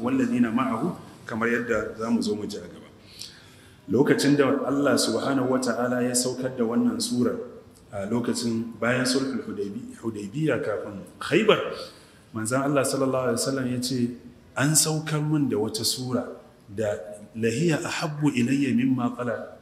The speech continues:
tala'at alaihi shams." Duk abinda rana ko hasken rana ya taɓa haskakawa, ko mun darajarsa, ko mun ƙimarsa, to, bai kai darajar wannan surar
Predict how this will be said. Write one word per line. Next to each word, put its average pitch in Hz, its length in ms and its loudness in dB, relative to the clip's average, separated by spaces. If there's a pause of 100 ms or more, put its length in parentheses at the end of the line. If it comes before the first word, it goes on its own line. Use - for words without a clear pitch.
(140)
tala'at 117 400 0
alaihi 104 320 -4
shams." - 480 -2 (480)
Duk 240 320 2
abinda 160 960 4 (400)
rana 147 640 4
ko 147 160 4
hasken 151 460 0
rana 143 420 2
ya 147 80 0
taɓa 139 320 0
haskakawa, 113 720 -4 (320)
ko 135 240 6
mun 139 240 2
darajarsa, 135 800 0
ko 139 160 2
mun 139 240 2
ƙimarsa, 143 640 0 (340)
to, 107 220 -4
bai 104 160 -4
kai 123 240 2
darajar 123 400 2
wannan 110 480 2 (460)
surar 147 500 2